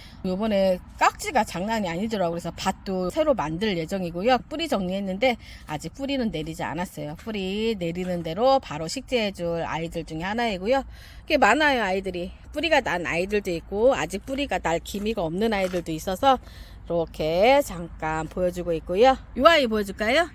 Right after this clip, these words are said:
요 아이 가젤이에요. 요 아이도 자사님 가젤이에요. 제가 있는 첫 번째 영상에서 가젤 보여드렸잖아요. 제 가젤보다는 훨씬 더 보랏빛이 더 많이 들어간 요 아이도,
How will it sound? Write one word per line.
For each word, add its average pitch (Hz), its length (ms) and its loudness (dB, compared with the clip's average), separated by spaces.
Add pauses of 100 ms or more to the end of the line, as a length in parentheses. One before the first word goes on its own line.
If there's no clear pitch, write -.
요 220 100 2
아이 262 140 2
가젤이에요. 202 1080 2 (440)
요 233 80 8
아이도 247 540 4
자사님 254 720 4
가젤이에요. 185 800 0 (400)
제가 254 460 8
있는 220 320 0
첫 349 140 -6
번째 359 200 -2
영상에서 233 340 0
가젤 208 380 0
보여드렸잖아요. 208 960 0 (280)
제 214 160 2
가젤보다는 202 760 0 (300)
훨씬 381 300 -2
더 185 100 -2
보랏빛이 196 1000 0 (240)
더 180 100 -6
많이 165 320 2
들어간 175 500 -2
요 214 180 0
아이도, 175 520 0